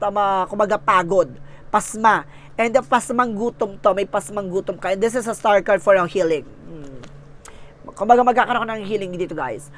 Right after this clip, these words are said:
So, let's see you guys. What is additional messages with the magical fairy messages?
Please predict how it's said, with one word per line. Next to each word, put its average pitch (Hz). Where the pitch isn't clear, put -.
So, 262
let's 302
see 320
you 285
guys. 233
What 233
is 240
additional 226
messages 202
with 214
the 190
magical 175
fairy 170
messages? 160